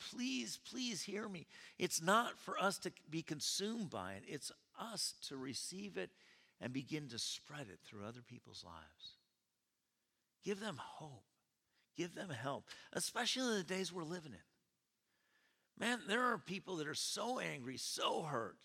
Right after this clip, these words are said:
and they're looking back. And I, you know what? Who can change history? Nobody can change history. We need to learn from it.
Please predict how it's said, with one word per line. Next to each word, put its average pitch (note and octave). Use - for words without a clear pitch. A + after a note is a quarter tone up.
and D#3
they're E3
looking A3+
back. E3+
And C#3+
I, -
you -
know C4
what? A3
Who B3
can G#3
change C3
history? B2
Nobody C#3+
can G2+
change F#2
history. G#2+
We D#3+
need G3
to A#2+
learn C#3+
from F2+
it. C#2+